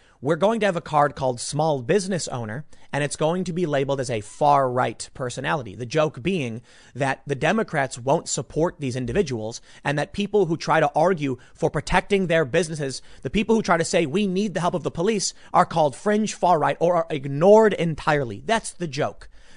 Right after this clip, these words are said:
Because this is what we see all the time. Let me highlight some of what, uh, uh, what, uh, Michael Tracy says here. He noticed a few points.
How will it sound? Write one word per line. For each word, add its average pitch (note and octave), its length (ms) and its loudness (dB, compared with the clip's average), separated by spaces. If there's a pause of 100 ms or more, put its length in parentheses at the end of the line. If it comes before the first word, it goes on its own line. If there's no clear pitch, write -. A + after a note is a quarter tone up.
Because G3+ 240 0
this B3+ 200 0
is G3+ 180 -2
what F#3 220 2
we F3 120 -2
see D#3 300 -4
all C#3+ 160 0
the C3+ 80 -4
time. A2+ 340 -8 (480)
Let G3 160 0
me D4 120 0
highlight E3+ 500 4
some E3 160 0
of D3 100 -2
what, D3+ 220 2
uh, - 20 2
uh, A2 420 -2 (320)
what, C#3 300 -2
uh, G#2+ 160 -2
Michael C#3+ 200 0
Tracy D3+ 260 -2
says B2 240 -2
here. A2+ 240 -6 (460)
He E3+ 100 -4
noticed F3 460 4
a D3 80 -4
few G3 240 0
points. - 480 -4